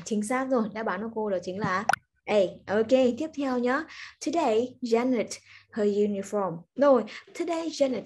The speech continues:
is wearing uniform or isn't wearing her uniform? Yes or no? Five, four, three,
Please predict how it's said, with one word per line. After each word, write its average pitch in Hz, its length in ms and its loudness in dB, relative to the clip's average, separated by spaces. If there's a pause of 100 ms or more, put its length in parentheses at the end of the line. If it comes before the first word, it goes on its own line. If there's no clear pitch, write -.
(120)
is 277 280 -2
wearing 247 480 2
uniform 330 680 2 (260)
or 311 240 4 (400)
isn't 339 460 4
wearing 226 480 0 (100)
her 202 220 -2
uniform? 185 640 -2 (880)
Yes 196 260 -2
or 240 80 -2
no? 262 220 2 (920)
Five, 262 340 -2 (640)
four, 233 420 0 (580)
three, 233 480 0